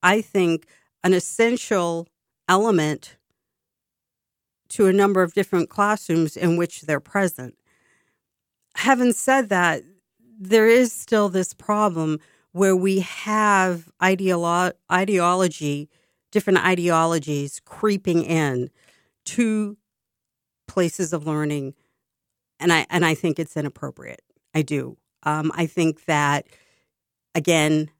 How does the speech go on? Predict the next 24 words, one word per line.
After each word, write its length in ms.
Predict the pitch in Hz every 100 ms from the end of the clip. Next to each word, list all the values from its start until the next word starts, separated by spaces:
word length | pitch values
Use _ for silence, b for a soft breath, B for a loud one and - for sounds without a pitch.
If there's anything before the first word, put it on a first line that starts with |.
| _ _
children 600 | - 180 156 156 156 -
sh-, 180 | - - -
um, 440 | 160 147 147 147 -
from 260 | - 294 285
all 240 | 285 262
ages, 540 | 175 160 156 156 151 -
they 200 | 160 175
need 280 | 175 170 170
to 360 | - 175 170 151
be 440 | 170 170 170 160 _ _ _ _ _ _ _ _ _ _
encouraged 880 | - 180 - 196 180 175 - - _ _ _ _ _ -
to 160 | 208
think 280 | 180 196 185
for 120 | -
themselves. 800 | 233 247 - 175 151 170 214 - - _ _ _ _ _ _ _ _ _ -
Now, 80 | 247
obviously, 580 | 254 277 302 - 233 220
there 180 | 202
are 40 | 202
certain 600 | - 208 175 185 175 - _
concepts, 920 | - 196 185 180 170 - - - - _ _ _ _ _ _ _ _ _ _ _ _
there 120 | 180 180
are 40 |
certain 720 | - 208 190 180 175 170